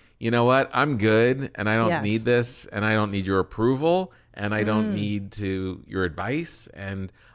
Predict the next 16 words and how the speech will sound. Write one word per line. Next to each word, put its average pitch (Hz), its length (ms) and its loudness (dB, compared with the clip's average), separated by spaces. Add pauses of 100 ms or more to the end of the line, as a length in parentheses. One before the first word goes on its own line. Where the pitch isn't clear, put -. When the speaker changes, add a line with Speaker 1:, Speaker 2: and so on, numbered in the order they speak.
Speaker 1:
I'm 107 140 0
gonna 117 160 0
come 113 160 -4
home 107 260 0
with 98 140 -4
someone 98 320 -4
who's 95 180 -2
really 101 520 4
probably 85 340 -2
gonna 82 180 -8
disgust 87 600 -8
you 78 100 -10 (340)
Speaker 2:
Mm. 220 280 6
Speaker 1:
at 196 80 6
some 165 240 2
point." - 420 -8